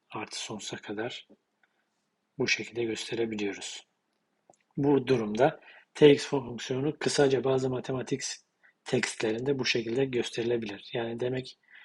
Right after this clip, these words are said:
ne demek istiyor? T X fonksiyonu var ve bu T X fonksiyonu gerçek sayılardan gerçek sayılara tanımlı. Yani x de bütün gerçek sayılardan geliyor, çıktısı da bütün gerçek sayılardan geliyor.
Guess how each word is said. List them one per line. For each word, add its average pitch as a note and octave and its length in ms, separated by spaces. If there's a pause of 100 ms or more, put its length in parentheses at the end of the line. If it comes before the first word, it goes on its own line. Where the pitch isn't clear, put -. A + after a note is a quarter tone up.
(300)
ne C#3+ 100
demek G#2+ 240
istiyor? D3+ 340
T C#3+ 220
X C#3 160
fonksiyonu G#2+ 520
var C3+ 280 (480)
ve C3 120
bu C3 100
T C#3+ 180
X C3 220
fonksiyonu A#2+ 520
gerçek B2+ 420
sayılardan A#2+ 560
gerçek B2+ 360
sayılara A#2+ 460
tanımlı. G#2 360 (520)
Yani C3+ 400
x - 260
de A2 220
bütün A2+ 260
gerçek A2 340
sayılardan G#2+ 540
geliyor, G#2+ 440 (380)
çıktısı - 480
da C#3+ 160
bütün B2 240
gerçek A2+ 340
sayılardan G#2+ 520
geliyor. F2 260